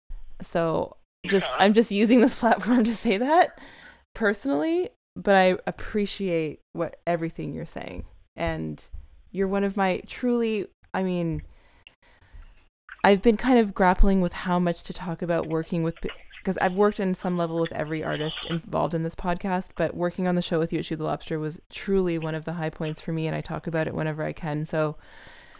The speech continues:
Speaker 1: really,
Speaker 2: So
Speaker 1: Kunle,
Speaker 2: dope.
Speaker 1: as
Speaker 2: It was so dope for
Speaker 1: it
Speaker 2: me,
Speaker 1: was
Speaker 2: too.
Speaker 1: so dope for
Speaker 2: You took a
Speaker 1: me.
Speaker 2: chance on me.
Speaker 1: I, I mean,
Speaker 2: You
Speaker 1: I
Speaker 2: took a super crazy chance.
Speaker 1: And
Speaker 2: And,
Speaker 1: that's
Speaker 2: like,
Speaker 1: why, you know
Speaker 2: I,
Speaker 1: what?
Speaker 2: I will never forget that.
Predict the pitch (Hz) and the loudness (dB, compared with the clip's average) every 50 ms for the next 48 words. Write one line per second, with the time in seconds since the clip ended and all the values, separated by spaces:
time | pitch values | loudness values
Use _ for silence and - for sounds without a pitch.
0 | - - - - 190 202 208 208 202 196 190 190 185 175 - - - - 190 180 | -20 -20 -8 4 8 8 10 10 10 8 6 4 2 0 -2 -4 -2 -2 0 2
1 | 180 170 165 160 160 156 - - - - 175 180 175 - - - - - - - | 2 0 0 0 -2 -4 -4 -4 0 2 2 2 2 -2 -6 -16 -16 -10 -6 -6
2 | - - - - 143 143 - - 147 - 202 202 202 202 202 - - 233 214 202 | -6 -6 -6 -8 -12 -12 -12 -8 -2 0 2 4 4 2 0 0 2 4 4 6
3 | 202 196 202 185 180 - - 202 196 190 185 185 180 180 180 180 - - - - | 6 6 4 4 4 2 0 -2 -2 0 0 0 0 -2 -2 -4 -4 -6 -6 -6
4 | - - - - - - - 415 - - - _ _ _ - - - 196 208 - | -6 -8 -10 -12 -10 -12 -14 -16 -16 -18 -18 _ _ _ -10 -6 -4 -4 -4 -2
5 | - - 208 208 220 226 220 214 - - 226 233 233 - - - - - - - | -2 0 0 2 4 4 4 4 6 6 6 6 4 2 -2 -10 -12 -12 -14 -14
6 | - 135 139 143 143 147 139 - 151 139 139 135 135 131 - - - 123 110 104 | -12 -10 -10 -10 -8 -10 -8 -8 -8 -10 -10 -12 -14 -18 -18 -12 -10 -8 -8 -8
7 | 101 - - - 214 220 233 240 247 254 254 262 254 254 247 - 214 208 233 233 | -8 -6 -2 2 4 6 6 6 6 6 4 4 6 4 4 2 2 4 4 6
8 | 226 233 254 302 294 254 131 - - 135 131 131 131 127 123 131 127 120 120 113 | 6 6 6 6 4 2 -2 -8 -8 -8 -6 -6 -6 -8 -10 -12 -12 -12 -12 -10
9 | - 95 90 85 - - | -8 -6 -6 -6 -6 -10